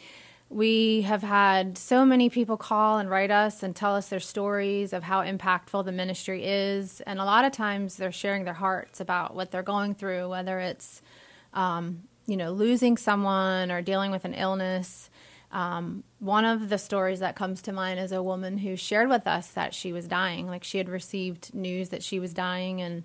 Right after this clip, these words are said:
she said, "Until my last breath and my last day here on earth, I wanna make sure that I'm supporting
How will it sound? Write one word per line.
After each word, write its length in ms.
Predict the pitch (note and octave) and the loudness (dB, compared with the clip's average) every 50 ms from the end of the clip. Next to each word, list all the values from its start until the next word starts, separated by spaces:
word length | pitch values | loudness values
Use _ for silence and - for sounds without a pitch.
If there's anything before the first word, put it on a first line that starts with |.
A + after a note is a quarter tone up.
| - - - - - _ _ | -12 -18 -20 -20 -20 _ _
she 180 | - - G#3+ | -10 -8 -8
said, 200 | G3 - G3 F#3 F3+ | -4 -2 0 0 0
"Until 220 | F3+ - - G3 G3 | -2 -2 -2 -2 0
my 140 | F#3 F3 F3 | 0 0 2
last 340 | F#3+ G3 G#3+ A#3 - - A3 | 4 4 4 4 2 0 2
breath 420 | A3+ A#3 A3+ A3 A3 A3 - - - | 6 8 8 8 8 4 0 -4 -6
and 160 | F#3+ F3 F3+ | -4 -4 -4
my 100 | E3+ D#3 D#3+ | -4 -4 0
last 320 | F3+ G3 G#3 G#3+ G#3+ - | 2 2 2 2 2 0
day 140 | - G#3+ G#3 | 0 2 2
here 160 | G#3 G#3 G#3 | 2 0 0
on 140 | G#3 G#3 G3+ | 0 0 0
earth, 380 | - - G3 G3 F#3+ F#3 - - | 0 0 0 0 0 -2 -4 -4
I 120 | F#3 F#3 | -4 -4
wanna 240 | F#3 F#3 F#3 F3+ F3+ | -2 -4 -6 -6 -6
make 200 | F#3 F#3+ F#3 - | -6 -6 -8 -8
sure 240 | - - F#3+ F#3 F3+ | -6 -4 -4 -2 -2
that 100 | F3+ F3 | -2 -4
I'm 120 | F3 E3+ E3+ | -6 -8 -8
supporting 760 | - - - - - G3 F#3+ F#3+ F#3 F3+ F3+ F3+ F#3 F#3+ - | -10 -12 -12 -6 -4 -2 -2 -2 -2 -4 -6 -6 -8 -10 -10